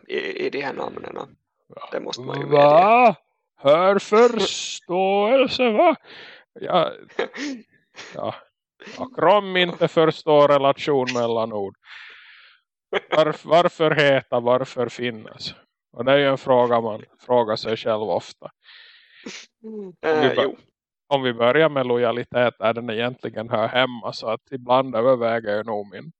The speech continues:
Speaker 2: mitt så här deltagande i den här podden. Att, eh,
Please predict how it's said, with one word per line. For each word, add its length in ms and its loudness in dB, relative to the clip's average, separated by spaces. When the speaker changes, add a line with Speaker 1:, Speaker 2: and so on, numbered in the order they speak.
Speaker 2:
mitt 160 -16
så 80 -10
här 80 -4
deltagande 1000 -2
i 40 -10
den 120 -12
här 200 -16
podden. 520 -2
Att, 320 -18
eh, 200 -6